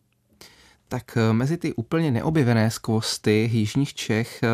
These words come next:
bychom mohli asi jmenovat, eh, třeba pivovar Samson, eh, který, eh, nově otvírá své brány a dokonce tu prohlídku pivovaru můžeme kombinovat i s projížďkou lodí, eh, na řece.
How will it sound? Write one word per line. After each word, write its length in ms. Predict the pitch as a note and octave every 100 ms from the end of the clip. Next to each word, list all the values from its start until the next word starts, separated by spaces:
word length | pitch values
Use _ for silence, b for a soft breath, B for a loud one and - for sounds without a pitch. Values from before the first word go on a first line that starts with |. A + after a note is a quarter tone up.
| A2
bychom 440 | G#2+ A2+ - C#3
mohli 680 | C3 A2+ A2+ A#2 B2+ C3 C#3
asi 640 | - A2 - - C3+ C3 B2
jmenovat, 540 | A2+ A#2 B2 B2+ C3+ - A2+
eh, 40 | A2 A2
třeba 280 | - B2 C3
pivovar 380 | A#2 B2 C#3+ D3
Samson, 760 | - G#2 G#2 - F#2 G2+ B2 -
eh, 220 | G#2+ G#2
který, 380 | - G#2+ G2+ G#2+
eh, 460 | - - - - G#2+ G2
nově 320 | G#2 A2+ A#2 A2+
otvírá 420 | A2+ A#2+ A2+ A2+
své 240 | - C3
brány 600 | G#2 G#2 G2+ G#2+ A2+ A#2+
a 80 | A2+
dokonce 540 | G#2+ A#2 A2 - A#2+
tu 120 | A2+ A#2
prohlídku 480 | A2 A2+ A2 -
pivovaru 440 | A#2 G#2+ G#2+ A2+ A2+
můžeme 340 | G#2 G#2+ A#2
kombinovat 480 | A2 G#2+ G#2+ A2 A2+
i 140 | A2 G#2+
s 80 | -
projížďkou 680 | G#2 G#2 G#2+ - - B2
lodí, 500 | G#2+ G2+ A2 A#2 B2 -
eh, 220 | G2 F#2
na 100 | F#2
řece. 460 | G#2+ - F#2+ F2